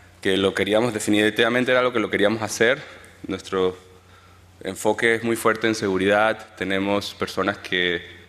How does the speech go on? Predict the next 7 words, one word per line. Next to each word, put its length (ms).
trabajan 420
mucho 240
en 80
el 80
área 180
de 240
criptografía 880